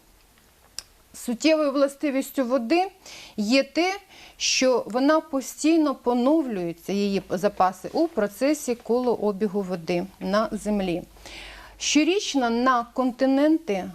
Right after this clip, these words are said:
випадає у вигляді опадів близько ста тисяч кілометрів кубічних вологи. Сімдесят дві тисячі кілометрів кубічних з цієї обсягу знову повертається у атмосферу, випаровуючись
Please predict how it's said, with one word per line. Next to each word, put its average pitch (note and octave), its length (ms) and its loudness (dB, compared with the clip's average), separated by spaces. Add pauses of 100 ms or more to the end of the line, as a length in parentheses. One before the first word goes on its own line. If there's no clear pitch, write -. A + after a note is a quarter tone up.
(160)
випадає A#3 640 0
у G#3+ 100 0
вигляді G#3+ 680 0
опадів A3 600 0 (360)
близько C#4 380 0
ста D4 380 2
тисяч B3+ 440 -6
кілометрів G#3 580 0
кубічних G3+ 720 -4
вологи. F#3 580 0 (960)
Сімдесят D4 520 0
дві D4 160 0
тисячі C#4 460 -2
кілометрів A3 580 0
кубічних G#3+ 480 -2
з - 60 -10
цієї G3+ 480 0 (220)
обсягу G3+ 600 -2
знову C4+ 340 2
повертається A3+ 840 0
у B3 220 0
атмосферу, A3+ 680 0
випаровуючись A3 960 -2